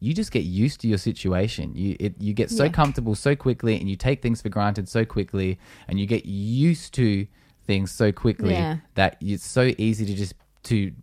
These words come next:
Speaker 1: disregard the situation for what it is and just be fed up.
Speaker 2: Mm-hmm.
Speaker 1: I'm late to my break again.
Speaker 2: Yeah. Yeah. And
Speaker 1: You
Speaker 2: it's
Speaker 1: know?
Speaker 2: your fault.
Speaker 1: Yeah. You know, but unfortunately, the people that,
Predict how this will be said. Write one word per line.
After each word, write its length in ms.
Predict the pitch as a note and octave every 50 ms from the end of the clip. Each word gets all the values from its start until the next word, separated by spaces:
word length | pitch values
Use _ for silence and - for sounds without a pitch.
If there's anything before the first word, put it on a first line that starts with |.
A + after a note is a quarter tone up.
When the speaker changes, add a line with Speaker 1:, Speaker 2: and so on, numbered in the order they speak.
| - - - -
Speaker 1:
disregard 680 | G#2+ G#2+ B2 B2 A2+ - A#2+ G#2 G2 G#2 G2 G2 F#2+ -
the 60 | -
situation 540 | - G#2+ - - G2 F#2+ F#2+ F#2 F#2+ G2 F#2
for 80 | F#2
what 100 | F#2 F#2 F2+
it 60 | F2+
is 120 | F#2 F#2
and 120 | - - F2+
just 140 | A2+ A2+
be 80 | - E2+
fed 340 | E2+ - - - F#2 E2+ D#2+
up. 240 | D#2+ D2+ - - - - _ _ _ _ _ _ _ _ _ _ _ _ -
Speaker 2:
Mm-hmm. 280 | A#3+ F3 E3+ E3+ E3+ -
Speaker 1:
I'm 160 | G#2 A2 A2 A2
late 220 | A2 A#2 A2 -
to 80 | - A2
my 120 | G#2+ F2+
break 320 | F2 - F2+ F2 F#2 - - F2+
again. 420 | D#2+ - - E2+ E2 D#2+ D2+ - - - -
Speaker 2:
Yeah. 120 | - - - - - - _ _ _ _ _ _ _ -
Yeah. 160 | - F3+ - - _ _ -
And 120 | - - E2+
Speaker 1:
You 40 | E2+
Speaker 2:
it's 120 | F2+ A2
Speaker 1:
know? 60 | E3+
Speaker 2:
your 540 | E3+ F#3+ G3+ G3+ F#3+ F#3+ F#3+ F#3+ F#3+ G3+ G3 - - _ _ _ _
fault. 260 | - G3+ D#3 - - - G#2+ G2
Speaker 1:
Yeah. 160 | F2+ D#2+ - - - _ _ _ - - -
You 80 | G2
know, 100 | F#2 G2
but 340 | G2 - D3+ C3+ G#2+ - - - - -
unfortunately, 840 | A2+ G#2+ - D#3 D#3 C#3+ - B2+ A2 F#2+ F#2 F2+ F#2 G2 A2+ A#2+ - - -
the 80 | - G#2
people 320 | - A#2 A2 - A2 G#2 F#2
that, 320 | - F#2+ F#2 F#2 -